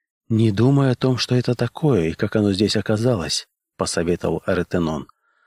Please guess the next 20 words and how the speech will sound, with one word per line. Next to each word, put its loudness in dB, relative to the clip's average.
"Оно 2
перенесет 2
вас 0
через 0
реку, 2
и 2
это 0
главное. 0
Посмотрите, 0
кто-то 0
движется 2
с -6
того 0
берега". 0
Одна 0
из -2
фигур 0
вошла 0
в 0
воду 2